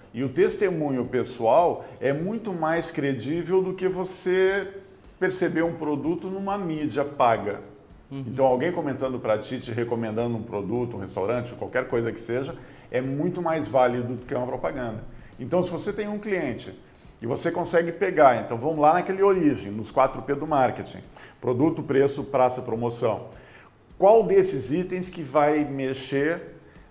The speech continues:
Speaker 1: no meu item pra chamar a atenção?
Speaker 2: Uhum.
Speaker 1: Ah, vai ser o produto ou vai ser a praça? Qual vai gerar o interesse? Vai ser o preço?
Speaker 2: Uhum.
Speaker 1: Ou seja, a partir disso você começa a elencar qual desses itens dentro dos P's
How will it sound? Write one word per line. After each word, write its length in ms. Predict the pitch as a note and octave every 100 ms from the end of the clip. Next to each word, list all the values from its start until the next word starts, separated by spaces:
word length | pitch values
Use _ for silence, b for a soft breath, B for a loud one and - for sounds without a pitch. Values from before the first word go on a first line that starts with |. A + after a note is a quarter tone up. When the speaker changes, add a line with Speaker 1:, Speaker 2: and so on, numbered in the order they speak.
| _
Speaker 1:
no 160 | C3 D3+
meu 320 | F3 E3 D3
item 300 | D3+ D3+ D3+
pra 140 | C#3+
chamar 280 | C#3+ C3+ C3+
a 20 | C#3
atenção? 600 | C#3+ C3+ C#3+ A2+ G2+ - -
Speaker 2:
Uhum. 140 | D3+ C3+ A#2+ - - - - -
Speaker 1:
Ah, 280 | C3+ C#3 G#2
vai 140 | G#2+
ser 120 | G#2
o 60 | C3+
produto 500 | C#3 C#3 D3 D3+ A#2+
ou 80 | A2
vai 120 | A#2
ser 140 | A#2+
a 80 | C3+
praça? 540 | C3 C#3 B2 - - - B B B B _
Qual 240 | F3 G3+ F#3+
vai 140 | G3
gerar 280 | D#3 F3 E3+
o 60 | E3+
interesse? 720 | E3 D#3+ D#3 D3 A#2+ - G#2 - - - - _ _
Vai 240 | - G#2 B2+
ser 140 | D3+
o 100 | D3+
preço? 560 | - D3+ E3 - - G#2 - - - - C#3
Speaker 2:
Uhum. 340 | C3+ B2 B2+ -
Speaker 1:
Ou 160 | D#3
seja, 300 | D3+ F3+ A2+ B B
a 120 | C3+
partir 340 | - F#3 B3 D4
disso 300 | G#3 C4 -
você 220 | A3 -
começa 460 | A#3 F3 D#3+ D3+ G3+
a 40 |
elencar 580 | G#3 F3+ D#3 C#3 A#2+ A#2
qual 220 | F3+ A3+
desses 500 | F#3+ E3 - A#2+ G2
itens 580 | D3 F#3 C3 G2+ - -
dentro 380 | G#2 C#3+ C#3 A#2+
dos 260 | G#2+ C#3 -
P's 520 | C#3 C#3 D3 -